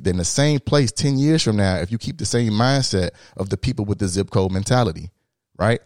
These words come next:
So we try to make sure that we get rid of that. Now, just even with myself, my daily responsibilities require me to listen to complaints all day. Mostly, it's about complaints. And then I hear people sell each other out, you know, and I help people who can't stand me, right? The thing is, I add value and I get things done for them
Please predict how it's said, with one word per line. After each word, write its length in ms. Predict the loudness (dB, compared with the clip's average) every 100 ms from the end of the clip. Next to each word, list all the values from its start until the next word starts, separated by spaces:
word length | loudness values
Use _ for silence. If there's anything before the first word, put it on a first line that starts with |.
| -12
So 140 | -2 0
we 80 | 2
try 160 | 2
to 60 | 2
make 200 | 0 2
sure 140 | 0
that 120 | 0
we 120 | 0 0
get 140 | 2
rid 120 | 4
of 40 | 4
that. 160 | 2
Now, 120 | 0
just 360 | 0 0 0 0
even 200 | 0 2
with 80 | 4
myself, 460 | 2 4 2 2 -2 -20 -4
my 180 | 0 2
daily 300 | 4 4 2
responsibilities 880 | 2 2 2 2 2 4 4 4
require 360 | 2 2 2 2
me 120 | 2
to 60 | 0
listen 260 | 0 -2
to 100 | -4
complaints 400 | -4 -2 -2 -2
all 180 | -2 -2
day. 240 | -4 -10 -4
Mostly, 460 | 0 2 0 -8 -12 _ _ _ -6
it's 100 | 0
about 220 | 2 0
complaints. 400 | 0 0 0 -2 -14 -8
And 100 | 0
then 120 | 2
I 40 | 2
hear 220 | 2 2
people 280 | 2 2 4
sell 240 | 4 4
each 140 | 4
other 160 | 4 4
out, 340 | 4 4 2
you 100 | 2
know, 280 | 4 4 2 0
and 240 | 0 0 -4 _ _ -2
I 120 | 0
help 240 | 2 0
people 180 | -2 -2
who 100 | -2
can't 240 | 0 0 0
stand 380 | -2 0 2
me, 220 | 0 -4 -12 _ _ _
right? 300 | 0 0 0 -8 -2
The 100 | 0
thing 260 | 2 2
is, 380 | 4 4 2 2 -2
I 120 | 0
add 240 | 4 2 4
value 500 | 4 4 4 2 2
and 100 | 2
I 80 |
get 260 | 2 0 2
things 280 | 2 2 2
done 300 | 4 4 4
for 160 | 2
them 260 | 2 2